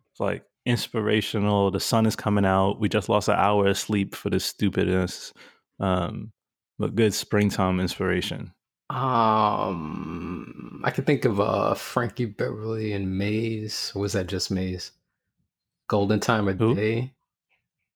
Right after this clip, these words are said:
Speaker 1: Golden Time of Day. Okay.
Speaker 2: Yeah, that's a
Speaker 1: Oh,
Speaker 2: good
Speaker 1: maybe
Speaker 2: one.
Speaker 1: it should. Ooh, maybe this should be the Time playlist.
Speaker 2: Okay.
Speaker 1: Not, not the band, The Time. <laughs> No, we could put them on.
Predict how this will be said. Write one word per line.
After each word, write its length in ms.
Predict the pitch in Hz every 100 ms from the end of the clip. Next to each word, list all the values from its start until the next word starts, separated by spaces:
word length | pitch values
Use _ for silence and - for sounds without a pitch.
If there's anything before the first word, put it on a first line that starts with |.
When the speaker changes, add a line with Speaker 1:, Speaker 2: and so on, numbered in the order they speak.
| _ _ _ -
Speaker 1:
Golden 240 | 101 98
Time 180 | 101 95
of 80 | 87
Day. 260 | 95 110 - _ -
Okay. 140 | 101
Speaker 2:
Yeah, 200 | 98 98
that's 260 | 98 104 -
a 40 |
Speaker 1:
Oh, 80 | 139
Speaker 2:
good 80 | 104
Speaker 1:
maybe 180 | 110 135
Speaker 2:
one. 40 | 165
Speaker 1:
it 40 |
should. 180 | - 131
Ooh, 420 | 131 185 110 - - _ _ -
maybe 160 | 110 143
this 80 |
should 140 | 139 139
be 60 |
the 100 | 123
Time 360 | 107 123 123 117
playlist. 560 | - 95 95 - - - _ _ _ _ _
Speaker 2:
Okay. 440 | 107 101 98 104 - _ _ _ _ _ _ _ _ _ _ -
Speaker 1:
Not, 240 | 110 107
not 180 | 120 117
the 80 | 104
band, 280 | 107 107 92
The 60 |
Time. 420 | 87 101 90 98 95 - -
<laughs> 200 | - -
No, 180 | 123 117
we 140 | 113
could 140 | 113
put 160 | 98 113
them 140 | 104
on. 180 | 104 110